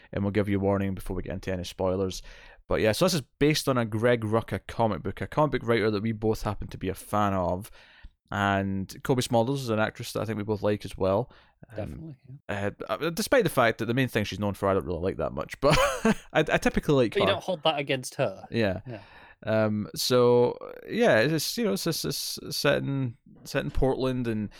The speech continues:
Speaker 1: she's kind of this, uh, this vet who was in, who was in Afghanistan, you know, ten, twelve years ago, and she's kind of down and out of her luck. She's kind of struggling for money.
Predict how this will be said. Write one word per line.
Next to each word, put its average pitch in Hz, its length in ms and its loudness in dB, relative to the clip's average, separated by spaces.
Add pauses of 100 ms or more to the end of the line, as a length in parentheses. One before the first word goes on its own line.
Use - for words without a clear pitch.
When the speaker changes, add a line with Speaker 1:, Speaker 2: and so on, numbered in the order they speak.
(360)
Speaker 1:
she's 113 240 0
kind 127 180 2
of 123 60 6
this, 117 200 2
uh, 104 280 4
this 101 160 2
vet 117 480 4
who 113 160 2
was 107 80 2
in, 110 220 0
who - 120 -4
was 107 80 2
in 110 320 0
Afghanistan, 104 800 0
you 101 80 -2
know, 101 100 -2 (100)
ten, 101 240 0
twelve 104 300 2
years 101 200 0
ago, 101 340 0 (400)
and 101 400 2
she's 101 480 0
kind 107 180 -2
of 107 440 -4
down 147 160 6
and 160 120 6
out 151 120 6
of 131 100 2
her 135 80 2
luck. 135 320 4
She's - 160 -6
kind 120 160 2
of 117 80 0
struggling 123 320 0
for 117 140 -2
money. 113 560 0